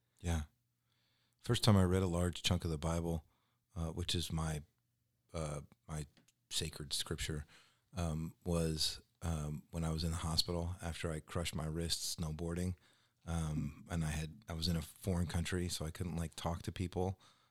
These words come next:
Uh, <laughs> like, my nurse, different language, right? Um, and the T V shows were all in German, and I'm like, "Oh, I got a, I got a Bible, so I guess I'll read that," <laughs> right? And, like, I was, like, mind blown.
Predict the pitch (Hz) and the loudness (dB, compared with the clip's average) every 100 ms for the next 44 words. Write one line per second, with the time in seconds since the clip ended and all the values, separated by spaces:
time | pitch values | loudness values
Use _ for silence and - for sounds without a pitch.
0 | _ 95 90 85 85 - - 160 - 123 | _ -2 2 2 4 2 10 10 10 6
1 | 98 - 113 127 98 90 87 - 80 80 | 6 2 2 0 0 -2 -4 -8 -6 -2
2 | 82 87 - - - 90 - 67 82 87 | -2 -2 -4 -6 -6 -6 -4 -4 -4 -4
3 | 87 85 85 85 87 - - - - - | -6 -6 -6 -6 -6 -12 -12 -12 -14 -14
4 | - 82 73 80 - - 78 78 80 - | -4 -2 -2 -6 -6 -4 -4 -4 -6 -10
5 | 80 - 87 87 - 87 90 87 82 80 | -6 -4 -4 -4 -4 -4 -6 -4 -2 0
6 | 78 80 - 92 80 - 82 82 87 87 | -2 -4 -6 -4 -2 0 0 0 0 -2
7 | - 87 87 80 82 98 110 104 104 95 | -4 -2 -2 -2 -4 -2 0 0 -4 -6
8 | _ _ 90 - - 87 82 82 90 95 | _ _ -8 -8 -4 -2 0 0 0 -2
9 | 87 - 85 - - 92 - 82 82 90 | -6 -4 -4 -6 -8 -4 0 0 0 0
10 | 92 98 82 - - 85 90 - 90 85 | 0 0 -2 -8 -6 -4 -4 -2 -2 -2
11 | 87 - - - - - _ - - 190 | -6 -8 -16 -18 -20 -20 _ 8 8 4
12 | - - - - 92 92 87 87 85 113 | -2 -4 -8 -8 -4 -2 -2 -6 -6 -4
13 | 101 95 101 92 87 104 90 95 92 | -4 -4 -6 -8 -6 -4 -4 -6 -10